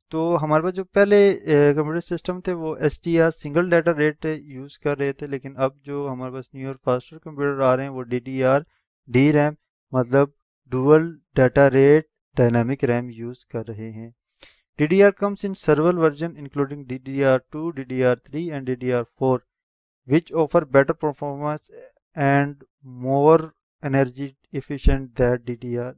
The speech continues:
than D D R। कि हमारे पास डीडीआर में भी जो वर्जन आ रहे हैं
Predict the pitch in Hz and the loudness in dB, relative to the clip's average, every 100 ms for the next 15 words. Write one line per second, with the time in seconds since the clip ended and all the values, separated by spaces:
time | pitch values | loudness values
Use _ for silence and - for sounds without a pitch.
0 | 135 131 131 117 117 120 113 _ _ _ | -2 -2 -2 -6 -4 -4 -6 _ _ _
1 | - 135 139 151 143 156 156 151 147 131 | -4 -2 2 0 0 2 4 4 0 -4
2 | 131 139 143 143 147 156 151 147 151 135 | -2 2 6 6 2 -12 -12 -6 -6 -2
3 | 127 117 143 139 135 135 | -4 -4 -8 -8 -4 -6